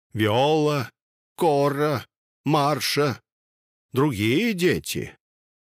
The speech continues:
Они все погибнут в тот день, когда корабль демонов выйдет на геостационарную орбиту. Выполни предначертанное,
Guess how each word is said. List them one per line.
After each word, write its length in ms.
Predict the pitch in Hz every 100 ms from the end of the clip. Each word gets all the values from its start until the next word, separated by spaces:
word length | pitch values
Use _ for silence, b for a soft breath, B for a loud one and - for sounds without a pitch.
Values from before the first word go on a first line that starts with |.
| _
Они 260 | 95 101 117
все 280 | - 127 120
погибнут 840 | - 123 104 127 139 110 107 90
в 120 | -
тот 280 | - 131 92
день, 340 | 101 139 131 101
когда 380 | 117 113 117
корабль 440 | - 120 123 117 110
демонов 540 | 113 127 117 113 - -
выйдет 720 | 120 127 135 123 101 107 -
на 160 | 110 107
геостационарную 1400 | 104 110 101 - 120 - 123 123 123 110 110 110 117
орбиту. 800 | 135 120 113 117 92 - 80 82 -
Выполни 760 | 135 143 170 170 151 156 143
предначертанное, 1300 | 131 147 135 147 - 160 135 127 135 131 131 120 90